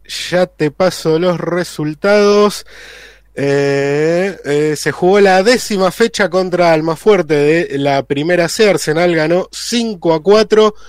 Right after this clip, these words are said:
con goles de Coronel, Pesani, Coquejo por dos y Berrondo.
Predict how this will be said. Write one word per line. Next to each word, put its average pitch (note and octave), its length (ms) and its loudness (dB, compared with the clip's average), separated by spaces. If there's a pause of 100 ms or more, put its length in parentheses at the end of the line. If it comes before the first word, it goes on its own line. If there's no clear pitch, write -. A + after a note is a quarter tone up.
(340)
con F#3 340 2
goles F#3 360 2
de F#3 300 2
Coronel, E3+ 520 -2 (340)
Pesani, G3 800 -2
Coquejo G3 760 0 (480)
por C#3 280 0
dos A#3+ 380 2
y F#3+ 420 -2
Berrondo. A2+ 760 -4